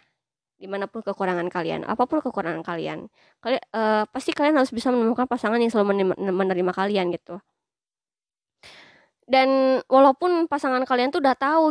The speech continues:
gitu, kalian kalau misalkan buang air besar, eh, buang air, buang air besar,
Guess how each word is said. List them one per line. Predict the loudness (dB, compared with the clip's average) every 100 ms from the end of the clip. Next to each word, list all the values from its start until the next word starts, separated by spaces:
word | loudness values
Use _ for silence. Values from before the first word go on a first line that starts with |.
| 2
gitu, | 0 0
kalian | 0 2 2
kalau | 0
misalkan | 0 -2 0
buang | 2 2
air | 2 0
besar, | -2 -2 -2 -2
eh, | -2 0
buang | 2 2
air, | 2 0 -4 _
buang | -10 -6
air | -2 0 0
besar, | -2 -4 -2 -2